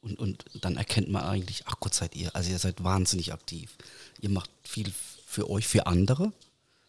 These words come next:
Ihr geht laufen, am Hoffnungslauf seid ihr viel zusammen, ihr nehmt an der Gemarkungsputze-Aktion, ähm, regelmäßig mit teil.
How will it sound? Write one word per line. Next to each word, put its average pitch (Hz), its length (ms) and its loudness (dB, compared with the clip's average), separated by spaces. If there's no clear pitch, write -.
Ihr 95 340 4
geht - 160 -4
laufen, 143 640 6
am 82 120 4
Hoffnungslauf 110 640 6
seid 104 180 0
ihr 101 60 -4
viel 101 160 -4
zusammen, 95 400 2
ihr 104 120 4
nehmt 104 300 2
an 98 160 2
der 95 100 2
Gemarkungsputze-Aktion, 113 2250 4
ähm, 110 480 2
regelmäßig 107 680 2
mit 104 140 -2
teil. 98 360 -2